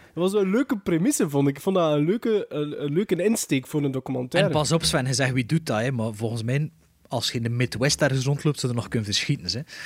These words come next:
Speaker 1: En dat je daarvoor voor ninety-nine cents een hamburger die u vult, allee, voor een paar uur kunt eten. Ik denk dat er he-, dat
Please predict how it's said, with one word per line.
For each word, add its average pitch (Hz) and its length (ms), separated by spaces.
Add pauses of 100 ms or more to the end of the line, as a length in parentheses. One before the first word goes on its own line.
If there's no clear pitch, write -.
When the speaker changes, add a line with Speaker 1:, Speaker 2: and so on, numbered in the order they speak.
(220)
Speaker 1:
En 170 200
dat 196 160
je 196 60
daarvoor 190 480
voor 175 400
ninety-nine 202 580
cents - 640 (360)
een 160 180
hamburger 214 560
die 185 160
u 170 140
vult, 180 440
allee, 127 220
voor 147 140
een 156 120
paar 170 220
uur 214 260
kunt 196 260
eten. 226 240
Ik 131 120
denk 135 180
dat 131 120
er 139 100
he-, 131 140
dat 139 180